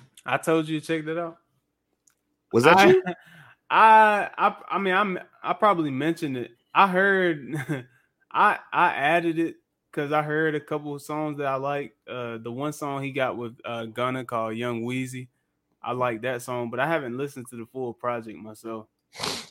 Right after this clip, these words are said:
Speaker 1: It's only, like, thir-, I think it's, like, thirty minutes. So, but I wasn't impressed. Like, I listened to his last project
Speaker 2: Yeah, it's, like,
Speaker 1: before this.
Speaker 2: thirty-nine minutes.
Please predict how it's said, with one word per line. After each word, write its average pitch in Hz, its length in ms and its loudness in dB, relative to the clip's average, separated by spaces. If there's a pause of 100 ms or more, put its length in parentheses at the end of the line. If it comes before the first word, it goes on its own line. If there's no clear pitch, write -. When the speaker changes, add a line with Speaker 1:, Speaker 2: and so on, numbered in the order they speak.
(640)
Speaker 1:
It's 131 140 -6
only, 185 220 2
like, 147 260 2
thir-, 147 200 0
I - 60 -2
think 214 180 -2
it's, 202 80 -4
like, 165 220 -2
thirty 139 260 -2
minutes. 123 540 -10 (180)
So, 113 360 -16 (1700)
but 135 100 4
I 147 80 8
wasn't 180 320 4
impressed. 160 580 -2
Like, 139 240 -4
I 147 60 2
listened 156 300 -2
to 147 60 -6
his 135 140 -8
last 135 480 -6
project 123 260 -4
Speaker 2:
Yeah, 120 100 10
it's, 127 100 4
like, 101 160 6
Speaker 1:
before 110 120 6
this. 104 60 4
Speaker 2:
thirty-nine 92 260 2
minutes. - 380 -4